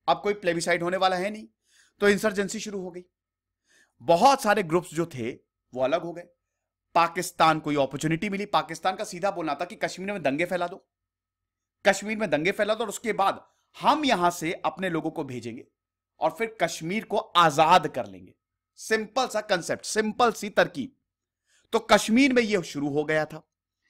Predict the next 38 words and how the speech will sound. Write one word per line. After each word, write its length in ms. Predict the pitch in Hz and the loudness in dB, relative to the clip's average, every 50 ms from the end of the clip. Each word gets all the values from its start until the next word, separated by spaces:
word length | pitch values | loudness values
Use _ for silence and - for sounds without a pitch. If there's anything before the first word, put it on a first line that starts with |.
| _ _ _ _ - | _ _ _ _ 2
नाइनटीन 360 | 151 156 160 160 196 202 190 | 4 4 4 4 2 0 0
एटीज़ 300 | 175 170 175 185 185 175 | 0 0 -2 -6 -8 -8
में 120 | 180 175 | -8 -10
तो 60 | 185 185 | -10 -8
कश्मीर 420 | - 165 151 - 160 165 180 165 | -8 -10 -10 -8 -10 -10 -10 -10
की 100 | - 170 | -12 -16
बहुत 340 | 131 107 123 117 139 160 147 | -10 -8 -6 -2 -2 -2 -2
बुरी 200 | 143 165 165 160 | -2 -4 -4 -2
हालत 260 | 139 139 147 151 - - | -2 -2 -4 -4 -6 -6
थी, 40 | 151 | -8
आपको 220 | 143 - - 151 | -8 -6 -8 -8
पता 200 | - 120 110 135 | -8 -6 -8 -6
ही 60 | 143 | -6
है। 60 | 147 | -4
मैं 120 | 147 165 165 | -4 -4 -4
कश्मीर 360 | 165 165 160 - 185 208 214 | -4 -6 -6 -4 -8 -4 -2
और 60 | 214 202 | -2 -2
पाकिस्तान 460 | - 185 170 165 175 160 - 185 190 | 0 -2 -4 -4 -6 -6 -6 -6 -6
साथ 180 | - 185 160 | -4 -6 -6
साथ 240 | 160 - 175 165 - | -4 -4 -8 -8 -8
लेके 140 | 151 139 147 | -10 -12 -10
चल 140 | - 135 117 | -8 -8 -8
रहा 120 | 104 104 | -8 -10
हूं, 80 | 87 - _ _ _ _ _ _ _ _ _ | -14 -16 _ _ _ _ _ _ _ _ _
ठीक 140 | 190 196 202 | -4 -2 -2
है। 200 | 131 - - _ _ _ _ _ _ - _ _ _ _ _ | -4 -4 -6 _ _ _ _ _ _ -20 _ _ _ _ _
तो 100 | 208 208 | 2 2
यहां 340 | 190 160 160 151 185 233 262 - | 6 6 4 6 6 2 2 2
पे 300 | - 139 123 139 165 160 - _ _ _ _ _ _ _ _ _ _ _ _ _ _ _ _ _ _ _ _ _ _ _ _ _ _ - | 0 0 0 0 -4 -8 -16 _ _ _ _ _ _ _ _ _ _ _ _ _ _ _ _ _ _ _ _ _ _ _ _ _ _ -12
जब 340 | 131 120 165 175 - - - _ _ - | 2 4 4 4 4 0 -12 _ _ 0
इलेक्शन 360 | 160 160 160 156 - 226 226 | 4 4 4 4 4 2 2
हुए 160 | 185 160 170 | 2 0 0
नाइनटीन 320 | 165 156 147 139 165 160 160 | 0 0 -2 -2 -2 -4 -4
एटी 140 | 143 160 151 | -6 -6 -6
सेवन 260 | 147 143 139 151 143 | -4 -4 -4 -4 -6
के 80 | 156 | -6
कश्मीर 420 | 151 - 139 - - 135 151 160 147 | -6 -6 -8 -8 -4 -4 -4 -4 -2
में, 220 | 127 110 113 - | -4 -8 -10 -12